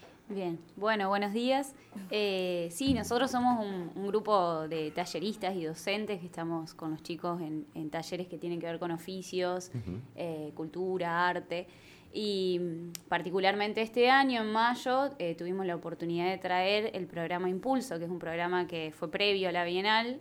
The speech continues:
Speaker 1: eh, de la Universidad Nacional del Litoral, a, a hacer una jornada a, al, a la cárcel, ¿no? Al penal. Eh, entonces, bueno, ahí un poco se le presentó la, la idea de la Bienal y la posibilidad de, de, bueno, de,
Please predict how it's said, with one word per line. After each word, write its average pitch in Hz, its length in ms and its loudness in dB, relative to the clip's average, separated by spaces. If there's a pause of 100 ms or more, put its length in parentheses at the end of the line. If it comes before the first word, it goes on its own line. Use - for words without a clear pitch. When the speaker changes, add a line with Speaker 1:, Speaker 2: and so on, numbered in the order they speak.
Speaker 1:
eh, 160 200 -4
de 160 120 -4
la 160 80 -2
Universidad 160 440 -2
Nacional 180 380 -4
del 220 140 -4
Litoral, 277 400 0 (600)
a, 220 340 10
a 190 160 0
hacer 202 220 -4
una 208 140 2
jornada 214 800 4
a, 156 460 -4 (680)
al, 156 460 -2
a - 80 -2
la 160 120 0
cárcel, 151 360 -4
¿no? 233 260 0
Al 185 140 -2
penal. 156 300 -4 (600)
Eh, 165 760 2 (140)
entonces, 220 280 0
bueno, 226 280 6
ahí 233 320 2
un 254 100 2
poco 240 180 6
se 233 120 -2
le 185 100 2
presentó 196 680 4 (260)
la, 160 460 -4
la 160 100 -4
idea 180 240 2
de 185 60 2
la 185 100 6
Bienal 226 460 4
y 190 60 2
la 165 120 0
posibilidad 165 720 0
de, 151 440 -6
de, - 80 -8
bueno, 214 300 2
de, 151 320 -6